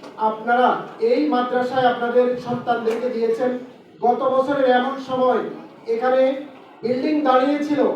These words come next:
শুনশান নীরবতা নিয়ে। একটু আগে মজিদ ভাই বলেছে, জায়গা তো কোনোটা কখনো খালি থাকে না, খালি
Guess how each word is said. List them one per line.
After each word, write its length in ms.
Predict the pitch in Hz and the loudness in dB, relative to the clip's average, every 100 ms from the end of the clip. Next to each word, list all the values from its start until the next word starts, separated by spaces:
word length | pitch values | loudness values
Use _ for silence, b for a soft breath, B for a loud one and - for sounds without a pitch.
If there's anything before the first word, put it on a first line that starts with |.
| - - - - | -4 -14 -20 -10
শুনশান 560 | 294 302 294 285 285 294 285 | 0 2 2 0 0 0 -2
নীরবতা 440 | 277 269 262 254 233 | 0 2 4 2 -2
নিয়ে। 220 | 233 226 - - - - - _ _ _ 247 | 0 0 -2 -10 -18 -20 -20 _ _ _ -6
একটু 180 | 247 277 262 | -2 2 4
আগে 180 | 254 233 202 - - - - - _ _ _ _ _ - | 4 0 0 -8 -14 -20 -20 -20 _ _ _ _ _ -10
মজিদ 320 | 196 226 240 | -2 0 0
ভাই 120 | 254 247 | 2 2
বলেছে, 340 | 226 262 254 226 - - - - - _ _ _ _ 202 - 156 | 4 4 4 2 0 -4 -14 -20 -20 _ _ _ _ -20 -16 -2
জায়গা 280 | 240 254 277 | 2 2 2
তো 40 | 330 294 | -2 -4
কোনোটা 300 | 285 311 320 302 | -4 0 0 0
কখনো 280 | 277 294 285 247 | -2 0 -2 -2
খালি 200 | 254 254 247 | -2 -2 -4
থাকে 200 | 226 220 | -4 -4
না, 80 | 208 175 - - - - - - _ _ _ _ - | -6 -10 -16 -20 -20 -20 -20 -20 _ _ _ _ -10
খালি 240 | 214 233 | -4 -2